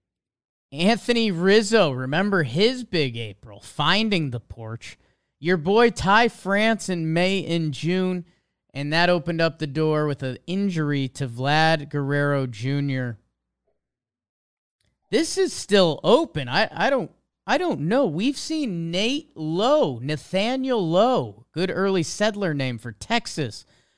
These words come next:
come out of the woodwork for a massive season. Eight fifty-three O P S, twenty-seven ding-dongs. Vlad, a hundred fifty-eight games, thirty-one homers,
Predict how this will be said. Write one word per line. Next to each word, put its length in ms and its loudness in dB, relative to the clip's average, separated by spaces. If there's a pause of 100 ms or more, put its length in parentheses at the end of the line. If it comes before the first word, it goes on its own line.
(160)
come 320 0
out 240 2
of 60 0
the 80 0
woodwork 540 -2
for 200 -6
a 60 -4
massive 880 -2 (340)
season. 640 -4
Eight 240 0
fifty-three 760 -2
O 140 0
P 240 -6
S, 240 -4
twenty-seven 760 -4
ding-dongs. 720 -8 (880)
Vlad, 560 2 (420)
a 120 0
hundred 360 2
fifty-eight 600 0
games, 500 2
thirty-one 680 -2
homers, 720 0